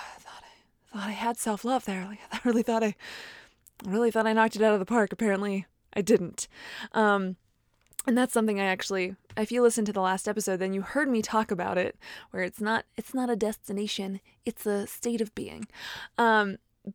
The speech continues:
but, you know, it's just, like, why? Like, loving ourselves should not be such a complicated process. Like, you are entitled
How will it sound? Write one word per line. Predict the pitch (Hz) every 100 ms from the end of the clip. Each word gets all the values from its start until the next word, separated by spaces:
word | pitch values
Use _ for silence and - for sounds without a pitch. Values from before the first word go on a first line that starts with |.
| _
but, | 285 285 - -
you | 240 262
know, | 240
it's | 233 247 -
just, | 277 - - _
like, | - 247 - -
why? | 202 226 269 220 - - _ _ _
Like, | 240 220 - - -
loving | 202 208 226 311 359
ourselves | 339 285 - 196 196 196 -
should | - - 220 220 208
not | 202 190 208
be | 185 185 208 277 _ _ _
such | - - - 220 220 - - _ _ _ _ _ _ -
a |
complicated | - - 233 226 220 214 202
process. | - 190 - - -
Like, | 226
you | 262 330
are | 359
entitled | 330 240 226 254 226 196 240